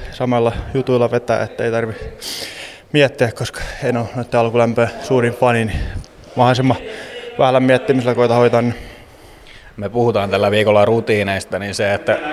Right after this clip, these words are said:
Speaker 2: rutiinit on ehkä semmosia, mihin ei kiinnitä hirveästi edes huomiotakaan, vaan niitä tekee, niin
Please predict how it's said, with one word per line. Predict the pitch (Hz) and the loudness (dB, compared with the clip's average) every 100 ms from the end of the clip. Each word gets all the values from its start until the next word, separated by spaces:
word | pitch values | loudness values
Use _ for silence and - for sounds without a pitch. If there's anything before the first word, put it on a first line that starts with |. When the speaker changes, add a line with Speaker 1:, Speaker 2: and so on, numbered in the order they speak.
| - | 0
Speaker 2:
rutiinit | 135 131 123 110 | 2 4 2 2
on | 131 | 2
ehkä | 117 120 | 2 2
semmosia, | 135 131 120 123 | 2 2 2 2
mihin | 117 127 | 2 2
ei | 123 | 0
kiinnitä | 120 127 123 120 | 2 2 2 2
hirveästi | 131 127 110 - | 2 4 2 2
edes | 127 127 - | 2 0 2
huomiotakaan, | 180 117 98 95 104 101 101 95 | 4 4 2 2 2 2 0 4
vaan | 104 | 2
niitä | 107 107 | 4 0
tekee, | - 123 - 110 101 | 4 2 2 2 2
niin | 95 | 0